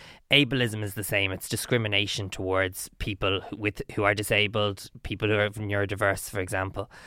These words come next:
Um, and, you know, like all forms of discrimination, it's not always an active thing. Sometimes it's subconscious. Sometimes people don't even realise it. And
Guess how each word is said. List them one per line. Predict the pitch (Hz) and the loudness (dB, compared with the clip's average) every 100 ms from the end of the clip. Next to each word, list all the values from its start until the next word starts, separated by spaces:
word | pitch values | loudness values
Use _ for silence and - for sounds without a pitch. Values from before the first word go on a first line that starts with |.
| - - - - | -18 -20 -8 4
Um, | 110 104 101 98 - _ _ _ _ _ _ | 6 6 0 -10 -14 _ _ _ _ _ _
and, | 127 | 4
you | 135 | 6
know, | 123 101 - | 4 0 -6
like | 117 117 117 | 2 4 6
all | 113 120 | 6 4
forms | - 113 101 | 4 2 0
of | |
discrimination, | 95 - 107 98 98 98 | -6 -4 -2 0 0 0
it's | 107 98 | -4 0
not | 113 123 | 4 4
always | 117 104 | 4 2
an | 101 | -2
active | 101 - - | -2 -6 -4
thing. | - 139 131 | 0 0 -2
Sometimes | - 120 113 107 | -4 -2 0 -4
it's | 101 | -6
subconscious. | - 104 - 113 117 113 | -6 -6 0 0 0 -2
Sometimes | - 113 117 | -2 -2 -2
people | - 107 | -4 -6
don't | 107 104 | -2 -2
even | 101 101 | -4 -4
realise | 101 110 107 98 | -2 0 0 -2
it. | 98 - - - - - | -4 -14 -20 -20 -20 -4
And | - 113 110 107 | 4 4 2 -4